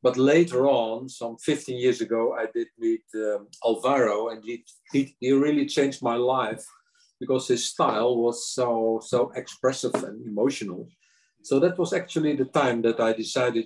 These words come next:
to, uh, to, to, to, to choose watercolor as my medium after many, many, many years of painting oils and drawings.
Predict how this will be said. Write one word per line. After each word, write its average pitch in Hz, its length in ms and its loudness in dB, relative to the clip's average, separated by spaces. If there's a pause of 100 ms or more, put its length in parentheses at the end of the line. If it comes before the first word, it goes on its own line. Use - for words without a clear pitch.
to, 110 100 -4 (280)
uh, 107 220 -6 (140)
to, 131 260 -12
to, 110 160 0
to, - 160 -20 (220)
to 123 180 -4
choose 127 240 2
watercolor 110 680 2
as 95 140 -6
my 104 280 -2 (360)
medium 107 540 0 (560)
after 120 360 2
many, 143 520 4
many, 135 420 4
many 131 260 0
years 120 540 0
of 117 140 -4
painting 117 440 -2
oils 117 460 0
and 113 140 -12 (140)
drawings. 110 520 -4